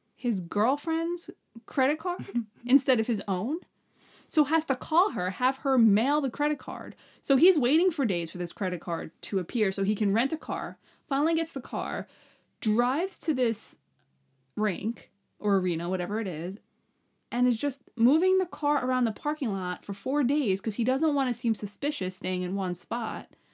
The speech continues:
Speaker 1: Finally calls and says, after four days of doing this, after waiting for his credit card with his name on it, calls and says, "Oh, hey, I wanna bring my daughter in,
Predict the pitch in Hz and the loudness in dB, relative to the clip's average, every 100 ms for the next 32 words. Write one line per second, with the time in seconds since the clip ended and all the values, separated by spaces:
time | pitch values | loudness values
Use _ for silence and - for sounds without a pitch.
0 | _ - - _ - - 302 427 539 508 | _ -20 -20 _ -10 -2 0 0 -2 -4
1 | - 302 339 - 190 196 - _ - 247 | 0 4 4 4 -2 -6 -10 _ -4 0
2 | 226 - 233 220 208 208 202 - _ _ | 0 0 -2 0 0 -2 -6 -18 _ _
3 | _ _ - 247 240 - 381 370 269 156 | _ _ -2 -2 0 4 4 6 2 2
4 | 196 262 202 170 - 196 - _ - 226 | 2 2 0 -4 -10 -14 -16 _ -4 -2
5 | - 220 196 277 359 - 285 285 254 277 | 2 4 6 4 4 2 2 0 0 -2
6 | 254 - 185 180 214 208 196 180 - - | -4 -2 -4 -2 -2 0 0 -2 -6 -10
7 | - _ _ _ _ _ _ _ _ _ | -12 _ _ _ _ _ _ _ _ _
8 | - 320 311 - - - _ _ _ _ | 0 2 2 0 -12 -20 _ _ _ _
9 | _ _ _ _ - 233 247 247 - 311 | _ _ _ _ -2 0 0 -4 2 2
10 | 302 - 339 240 240 277 294 294 262 214 | 2 -2 -2 -2 2 2 4 2 2 0
11 | - 233 254 214 190 180 175 | 0 2 2 2 0 -2 -4